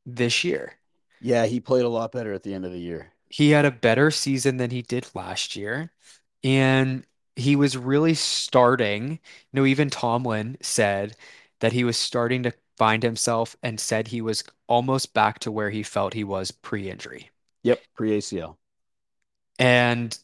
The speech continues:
Speaker 1: Devin Bush was the tenth round pick in a draft. I mean, folks might not remember, but we traded up to get him. He was
Speaker 2: Yeah.
Speaker 1: a stud. And,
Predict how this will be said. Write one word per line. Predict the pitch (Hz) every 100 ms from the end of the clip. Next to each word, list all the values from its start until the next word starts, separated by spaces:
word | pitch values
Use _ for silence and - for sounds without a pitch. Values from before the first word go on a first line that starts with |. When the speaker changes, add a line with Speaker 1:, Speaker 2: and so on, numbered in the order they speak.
| _
Speaker 1:
Devin | 139 214
Bush | 151 160 -
was | 110
the | 104
tenth | - 113 -
round | 101 92 90
pick | 113 104 104
in |
a | 101
draft. | - 107 98 - -
I | 113
mean, | 110 104 104 _ _ _
folks | 127 120 -
might | 117 113
not | 110
remember, | 110 107 110 113 104
but | 101
we | 104
traded | - 104 95 95
up | 95
to | 113
get | 101 98
him. | 104 98 98 104 -
He | 123 131
was | 113 95
Speaker 2:
Yeah. |
Speaker 1:
a | 90
stud. | - - - 117 95 92 - _
And, | 123 117 110 107